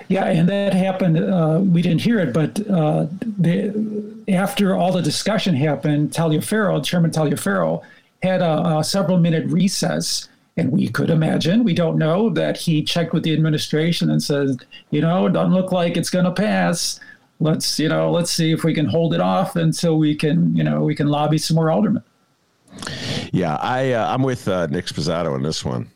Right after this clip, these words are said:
Speaker 2: Alderman Sposato, I'm with you on this one. You got the votes or you don't have the votes. And, uh, these, again, these are the games they play.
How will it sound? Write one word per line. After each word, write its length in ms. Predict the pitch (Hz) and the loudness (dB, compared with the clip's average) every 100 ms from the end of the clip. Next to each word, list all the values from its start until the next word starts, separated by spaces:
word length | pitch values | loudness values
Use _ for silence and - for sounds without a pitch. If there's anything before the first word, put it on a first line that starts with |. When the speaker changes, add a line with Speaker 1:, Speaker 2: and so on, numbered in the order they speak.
| - - | -16 -6
Speaker 2:
Alderman 320 | 78 80 78 | -4 -2 -4
Sposato, 420 | - 71 76 71 | -6 -6 -4 -2
I'm 100 | 69 | -2
with 180 | 69 - | -2 -2
you 80 | 62 | -2
on 100 | 58 | 0
this 160 | 57 - | -2 -2
one. 160 | 58 | -2
You 120 | 76 | 0
got 200 | 87 117 | 0 -2
the 80 | 113 | -2
votes 240 | 135 139 143 | -2 -2 -2
or 40 | |
you 60 | 123 | 0
don't 160 | 110 | 0
have 120 | 90 | -2
the 80 | - | -4
votes. 460 | 95 - - - - - - _ _ _ _ _ _ - | -6 -8 -10 -12 -14 -20 -20 _ _ _ _ _ _ -8
And, 500 | 73 76 76 71 65 | -4 -2 -2 -2 0
uh, 380 | 67 65 65 65 | -2 -2 -2 -2
these, 220 | 76 87 | -2 -2
again, 360 | 101 120 190 202 | -4 -2 -2 0
these 180 | 107 104 | 0 0
are 60 | |
the 60 | 110 | -2
games 500 | 95 92 92 104 120 | -2 -2 0 0 -2
they 160 | 127 131 | -4 -4
play. 600 | - 151 180 147 - | -4 -2 0 -2 -4